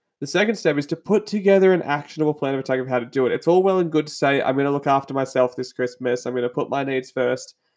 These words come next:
But how are you going to do that? You know, until there's a how, it's all just talk, it's all just concept, nothing actually changes. So it's gonna come down, and I'm not, you know, some magical guru who can say, "These are exactly the things you should be doing over Christmas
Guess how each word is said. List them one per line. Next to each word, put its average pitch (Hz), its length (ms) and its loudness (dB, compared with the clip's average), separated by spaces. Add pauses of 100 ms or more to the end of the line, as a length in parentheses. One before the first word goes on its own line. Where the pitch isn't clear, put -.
(600)
But 165 220 2
how 165 360 4
are 143 60 2
you 127 160 0
going 120 280 -4
to - 120 -20
do 90 180 -6
that? - 180 -10 (200)
You 143 100 -4
know, 135 100 0
until 180 240 2
there's 208 160 2
a 143 80 2
how, 139 440 2
it's 113 120 -6
all 156 120 4
just 143 200 -6
talk, 127 280 2
it's - 120 -8
all 147 100 -2
just 131 180 -6
concept, 123 440 -4
nothing 143 260 -4
actually 127 280 -8
changes. - 580 -8 (320)
So - 120 -6
it's 147 100 -6
gonna 202 160 2
come 202 200 0
down, 156 200 2
and 139 100 0
I'm 175 160 4
not, 180 260 2 (360)
you 147 60 -6
know, 135 140 0
some 139 240 -2
magical 143 380 2
guru 139 360 2
who 131 120 -2
can 127 100 -6
say, 131 180 0
"These 135 240 0
are 131 60 2
exactly 131 500 -2
the 127 100 -4
things 127 300 -6
you 123 60 -10
should 127 220 -10
be 123 80 -8
doing 165 320 2
over 127 180 -2
Christmas 127 600 -4